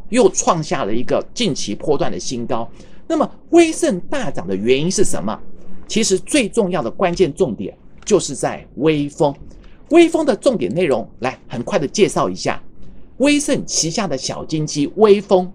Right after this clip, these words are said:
年底要挂牌，微风挂牌之后，能不能随着 Type C 还有U S B四点零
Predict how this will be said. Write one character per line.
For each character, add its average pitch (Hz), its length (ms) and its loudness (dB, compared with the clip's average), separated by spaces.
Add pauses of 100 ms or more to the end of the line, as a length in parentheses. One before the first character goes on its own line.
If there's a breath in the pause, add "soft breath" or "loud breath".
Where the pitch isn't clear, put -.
年 135 300 0
底 - 200 -6
要 131 240 -4
挂 151 220 0
牌， - 280 -10 (440 soft breath)
微 320 280 2
风 302 240 -2
挂 294 240 2
牌 - 220 -4
之 160 120 -6
后， 170 240 -2 (200)
能 196 240 4
不 339 100 0
能 214 180 0
随 165 460 0
着 - 260 0 (320)
Type - 380 0
C 160 420 -2
还 165 140 2
有 175 100 6
U 202 220 2
S 202 220 0
B 330 180 0
四 285 320 -2
点 92 340 -2
零 101 220 0